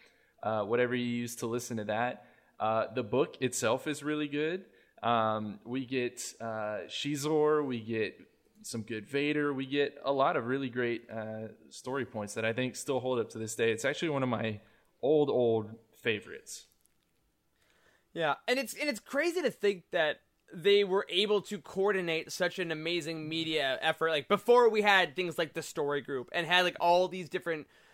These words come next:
Speaker 2: you know, giant conglomerates working together, they were still able to coordinate this attack. So if you haven't read Shadows of the Empire,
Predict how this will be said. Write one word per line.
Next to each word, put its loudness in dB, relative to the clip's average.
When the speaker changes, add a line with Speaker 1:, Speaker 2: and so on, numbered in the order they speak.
Speaker 2:
you 0
know, 4
giant 4
conglomerates 0
working -4
together, -2
they -4
were -2
still -2
able 2
to -16
coordinate -4
this -16
attack. -2
So -4
if -4
you -6
haven't 4
read 4
Shadows 2
of -14
the -4
Empire, 0